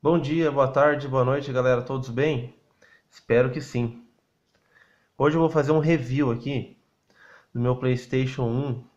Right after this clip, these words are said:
que tem dezesseis anos de idade.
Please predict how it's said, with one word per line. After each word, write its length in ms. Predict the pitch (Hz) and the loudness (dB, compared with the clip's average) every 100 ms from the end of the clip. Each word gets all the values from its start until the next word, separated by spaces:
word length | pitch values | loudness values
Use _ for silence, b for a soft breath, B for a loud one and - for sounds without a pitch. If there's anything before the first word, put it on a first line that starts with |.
| _ _ _ _ | _ _ _ _
que 140 | - 120 | -10 -8
tem 840 | - 127 135 143 147 139 131 b b b b - | -2 0 2 0 -2 -4 -8 b b b b -10
dezesseis 800 | 127 127 143 135 - 170 180 135 | -6 -4 -4 -4 -2 0 0 0
anos 240 | 143 151 | -2 -2
de 60 | 147 | -4
idade. 520 | 143 113 107 101 | -2 0 0 -4